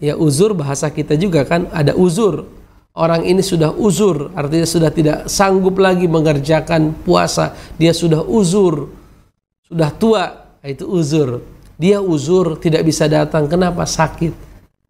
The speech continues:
Dia uzur tidak bisa datang, kenapa? Safar. Nah, itu biasa kita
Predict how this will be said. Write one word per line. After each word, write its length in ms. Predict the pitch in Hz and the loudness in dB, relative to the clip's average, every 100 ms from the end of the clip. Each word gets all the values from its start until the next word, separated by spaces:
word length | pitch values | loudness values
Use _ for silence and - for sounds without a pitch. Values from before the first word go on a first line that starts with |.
| _ _ 156 | _ _ 0
Dia 240 | 190 196 | 2 2
uzur 480 | 202 175 147 202 202 | 0 -4 0 0 0
tidak 240 | 175 160 | -2 -2
bisa 240 | 165 143 151 | -2 -2 0
datang, 400 | 151 151 160 147 | 0 -2 -2 -2
kenapa? 400 | 170 170 170 - | 0 0 -2 -4
Safar. 560 | - 160 - 160 165 | -2 0 2 0 0
Nah, 80 | 156 | -2
itu 240 | 151 160 | -2 0
biasa 400 | 220 156 127 185 | 2 2 2 0
kita 320 | 165 135 151 | -2 0 0